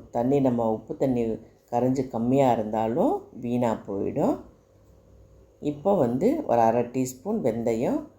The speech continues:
ஒரு அரை டீஸ்பூன் கடுகு ரெண்டையும் எடுத்து வறுத்துக்க போறோம். கொஞ்சமா பெருங்காயம், ஒரு இன்ச்சு அளவுக்கு பெருங்காயம்.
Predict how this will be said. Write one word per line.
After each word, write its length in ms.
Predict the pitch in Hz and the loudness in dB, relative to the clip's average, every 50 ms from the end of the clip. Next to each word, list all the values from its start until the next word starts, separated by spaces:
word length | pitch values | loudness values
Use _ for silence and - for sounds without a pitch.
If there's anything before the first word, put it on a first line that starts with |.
| _ _ _ _ - | _ _ _ _ -8
ஒரு 120 | - 123 | -2 0
அரை 240 | 120 110 113 117 113 | 2 2 2 2 0
டீஸ்பூன் 600 | 113 - 131 127 127 127 - - - 196 269 320 - - - - - - - - - - | -2 -2 -2 -2 -2 -2 -6 -8 -4 -2 -2 -2 -4 -8 -20 -20 -20 -20 -20 -20 -18 -6
கடுகு 520 | - 123 120 120 123 117 117 110 104 - - - | -2 -2 0 2 0 0 2 0 -2 -2 -4 -8
ரெண்டையும் 580 | 117 120 117 117 113 117 120 127 143 151 139 113 | -4 -2 -2 -2 0 0 2 2 2 2 2 2
எடுத்து 380 | 104 104 101 113 - - - 220 226 | 0 0 -2 -6 -8 -4 -4 -2 0
வறுத்துக்க 560 | 160 117 107 110 123 - - 135 127 - 120 101 - | 2 2 0 0 0 -4 -6 -6 -4 -4 -8 -8 -8
போறோம். 440 | - 110 104 104 104 123 160 233 294 - - - _ _ _ _ - | -8 -6 -4 -2 0 0 0 0 -2 -4 -10 -20 _ _ _ _ -6
கொஞ்சமா 500 | - 175 185 185 - 151 117 117 135 180 214 - - | -4 -2 -2 0 0 0 2 2 2 0 0 -2 -4
பெருங்காயம், 720 | 123 113 117 - 123 123 127 120 117 113 107 101 - - | -4 -2 -2 -2 0 2 2 2 2 2 0 -2 -4 -6
ஒரு 260 | - - 104 110 110 113 107 | -6 -4 -4 -2 -2 -2 -4
இன்ச்சு 240 | 107 107 104 123 123 | -4 -4 -4 -2 0
அளவுக்கு 380 | 117 110 101 98 98 - 170 | 0 2 0 -2 -4 -6 -10
பெருங்காயம். 720 | - - 127 113 113 110 107 104 101 95 95 95 - - | -8 -6 -6 -4 -4 -4 -4 -2 -2 -2 -2 -4 -6 -8